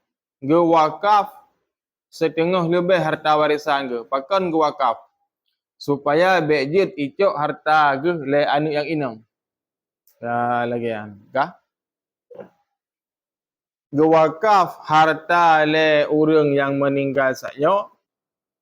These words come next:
ke anak yang agam. Supaya bejit icok le anak yang inang. Jadi, ge wakafkan di atas nama anak agam, anak inang ge hirman, ge hijab. Yang kiban hukum ji, yang ge pegah jid lagi, kan?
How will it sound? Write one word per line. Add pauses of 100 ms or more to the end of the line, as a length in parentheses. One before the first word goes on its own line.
(260)
ke
anak
yang
agam. (1400)
Supaya
bejit
icok
le
anak
yang
inang. (840)
Jadi,
ge
wakafkan
di
atas
nama
anak
agam,
anak
inang
ge
hirman,
ge
hijab. (600)
Yang
kiban
hukum
ji, (320)
yang
ge
pegah
jid
lagi,
kan?